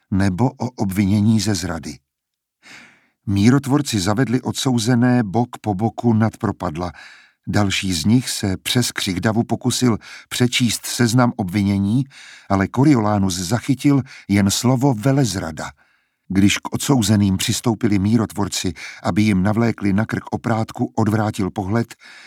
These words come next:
a zjistil, že se dívá na přepadlý obličej Lucy Gray.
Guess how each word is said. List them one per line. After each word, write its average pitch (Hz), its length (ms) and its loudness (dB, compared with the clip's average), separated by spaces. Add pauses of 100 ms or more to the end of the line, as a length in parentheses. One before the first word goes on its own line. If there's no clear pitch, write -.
(140)
a 87 80 -4
zjistil, 104 440 0
že 98 160 -2
se 95 160 -4
dívá 101 500 -2 (300)
na 101 160 2
přepadlý 98 560 -2
obličej 95 540 -4
Lucy 95 280 -2
Gray. 82 360 -6